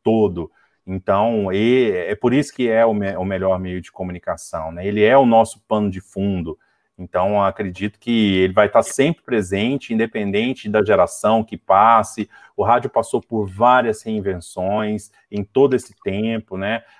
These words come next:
Ele tem aí a história do rádio, mais de cem anos da sua criação. Então, acredito que ele vai se reinventar sempre, né? E por isso que também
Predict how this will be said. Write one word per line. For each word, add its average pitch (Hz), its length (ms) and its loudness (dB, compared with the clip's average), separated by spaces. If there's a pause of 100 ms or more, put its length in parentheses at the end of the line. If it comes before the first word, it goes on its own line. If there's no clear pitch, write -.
(100)
Ele 92 100 -8
tem 104 240 -4
aí 98 560 -2
a 85 80 -2
história 107 340 0
do 98 100 2
rádio, 101 240 4
mais 113 320 0
de - 60 -16
cem 98 260 -4
anos 107 200 -2
da 95 80 -2
sua 98 180 -6
criação. 98 640 -4 (220)
Então, 113 480 2
acredito 101 580 -4
que 110 300 0 (180)
ele 113 140 0
vai 117 240 4
se 120 140 -8
reinventar 107 840 0 (360)
sempre, 95 540 -2 (100)
né? 95 220 -8
E 104 80 -8
por 107 160 0
isso 98 220 -4
que 220 160 0
também 110 420 2